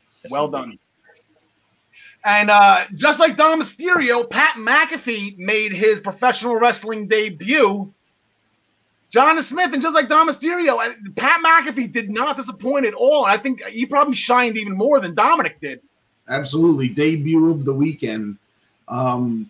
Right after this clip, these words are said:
Speaker 3: the, I did, I was expecting him to, to do well because I listen to, to him a lot, and I, I could tell that he's probably been doing this, you know, on the down low for a little while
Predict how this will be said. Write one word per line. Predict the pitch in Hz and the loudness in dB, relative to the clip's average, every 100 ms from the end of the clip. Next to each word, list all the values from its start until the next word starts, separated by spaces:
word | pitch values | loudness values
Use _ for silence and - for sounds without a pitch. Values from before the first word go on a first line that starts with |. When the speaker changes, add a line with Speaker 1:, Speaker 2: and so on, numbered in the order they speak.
| _ | _
Speaker 3:
the, | 147 - - _ _ _ - | -2 -2 -6 _ _ _ -4
I | 131 156 160 170 147 | 0 2 2 0 0
did, | 165 - - | -2 -4 -2
I | 160 | 0
was | 240 | 2
expecting | 269 - 202 190 196 185 | 0 -2 -2 0 0 0
him | 156 160 160 156 139 - | 0 0 2 0 0 0
to, | 147 139 127 | 2 2 0
to | 135 | -2
do | 135 143 | 0 2
well | 139 156 160 151 | 4 4 2 2
because | 143 156 147 123 113 - - _ _ _ _ _ | 2 2 0 0 -2 -4 -6 _ _ _ _ _
I | 165 | -2
listen | 180 180 185 160 | 0 0 -2 -2
to, | 156 170 - | 0 0 -2
to | - 160 | -2 0
him | 160 | 2
a | |
lot, | 160 160 151 139 | 4 4 4 2
and | 143 139 135 131 | 0 0 -2 -2
I, | 143 147 147 143 | -2 0 -2 -2
I | 160 | -2
could | 175 - | -2 0
tell | 165 156 | 0 0
that | 135 | -2
he's | 139 | -4
probably | 143 127 131 | -2 -2 -2
been | 117 117 | -4 -4
doing | 127 120 | -4 -4
this, | 123 123 - - | -4 -6 -6 -6
you | 131 | -4
know, | 123 120 107 _ _ - | -4 -4 -8 _ _ -4
on | 143 | -2
the | 127 | 0
down | 131 131 123 | 0 0 2
low | 123 120 | 0 -2
for | 117 123 | -2 -4
a | 120 | -2
little | 120 113 | -2 -2
while | 120 120 117 117 | 0 0 -2 -4